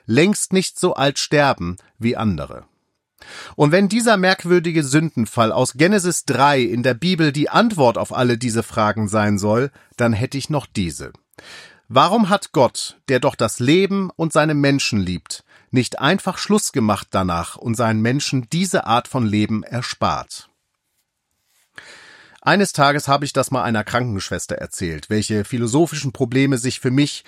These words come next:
seit der Verschreibung der Schlafmaskentherapie ergeben hätten. Wobei ich mir bei meinen Ausführungen nicht ganz sicher war, ob ich wohl an die richtige Person geraten war, der ich mein Herz ausschütten konnte. Ich ersparte ihr auch den ganzen Gottkram.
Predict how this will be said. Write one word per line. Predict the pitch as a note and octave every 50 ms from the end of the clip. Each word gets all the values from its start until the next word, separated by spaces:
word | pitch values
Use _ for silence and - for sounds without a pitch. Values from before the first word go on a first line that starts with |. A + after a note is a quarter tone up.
| - - - -
seit | - C3+ C3 B2+ -
der | C#3 -
Verschreibung | - C#3+ - - - C#3+ D#3+ F#3+ G3+ D#3+ D#3 D3 D3 C#3
der | C#3 B2+
Schlafmaskentherapie | - - D3+ C#3+ C#3+ C#3+ - - B2+ A#2+ A#2 - - - A#2+ A2+ A2 - - A#2 G#2+ G#2+ G#2 - - - A#2+ A#2 B2 B2+ - - - - _ _
ergeben | C3 B2+ - - A2+ A2 - D#3 C3
hätten. | A#2 - - - - - - _ _ _ _
Wobei | - G#2 G2+ A2 A2+ A2+
ich | A2+ A2 - -
mir | A2 G2+
bei | G2+ G#2
meinen | F#2+ G2 G2 G2 F#2 -
Ausführungen | - B2+ C#3 D3+ - - D3+ C#3+ C3+ C3 B2+ B2
nicht | B2 B2+ A#2 -
ganz | - C3 C3+ -
sicher | - - F#3+ - C3+ A2+ G2+
war, | A2+ A#2 B2+ C#3+ - - - - - - - - - - _
ob | - C#3+ - -
ich | F#3+ - -
wohl | F#3+ F#3 D3+
an | D3 E3+
die | F3 E3
richtige | D3+ F3 E3 - - C3+ A2+ G#2+
Person | - A#2+ G#2+ G2+ F#2+ G#2+ G#2 G#2+
geraten | F#2 G#2 F#2 G2+ G#2 G#2+ - - A#2 G2+
war, | A2 A2+ A#2 A#2+ B2 - _ _ _ _ _
der | A#2+ A2+ A#2+ A#2 A#2 -
ich | A2+ - -
mein | B2 A#2+ A#2
Herz | A2 A2 G#2+ - -
ausschütten | - C#3 C3+ - - F#3+ E3+ - - D#2+ C#2+
konnte. | - - D#2+ C#2 - - C2 - - _ _ _ _ _ _ _ _ _ _
Ich | - - A2
ersparte | G2+ - - - B2 B2+ C3+ - C3
ihr | A#2+ G2+ G2+
auch | A#2 G#2+
den | - G#2+ G2+
ganzen | A2+ G#2 - - G#2 G2+
Gottkram. | D#3 E3 - - - - C#3+ C3 B2 B2 A#2+